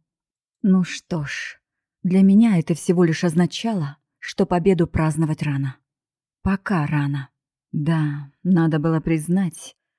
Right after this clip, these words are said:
почти все козыри в этой партии были в руках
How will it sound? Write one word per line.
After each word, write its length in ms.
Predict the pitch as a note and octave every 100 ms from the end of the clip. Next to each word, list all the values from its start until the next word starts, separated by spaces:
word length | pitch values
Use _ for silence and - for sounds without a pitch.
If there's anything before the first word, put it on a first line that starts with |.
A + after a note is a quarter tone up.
| _ _
почти 500 | - F3+ - - A3
все 320 | F#3 - F3+ E3
козыри 520 | - A3+ F3 E3 E3+
в 80 | F#3
этой 220 | F3 E3
партии 760 | _ A3+ F#3+ - - D#3+ D#3+ _ _ -
были 260 | G3+ F#3+
в 80 | E3
руках 400 | E3+ D#3+ G#3 F3+